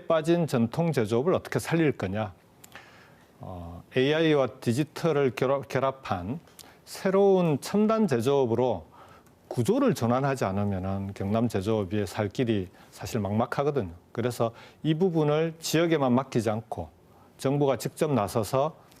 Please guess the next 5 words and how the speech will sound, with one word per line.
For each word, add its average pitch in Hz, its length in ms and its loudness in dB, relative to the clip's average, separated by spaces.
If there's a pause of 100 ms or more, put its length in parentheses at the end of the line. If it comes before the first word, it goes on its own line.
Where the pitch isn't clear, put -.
경남의 123 480 2
제조업, 113 480 -2
부울경의 123 720 2 (300)
제조업을 117 760 0
다시 143 680 0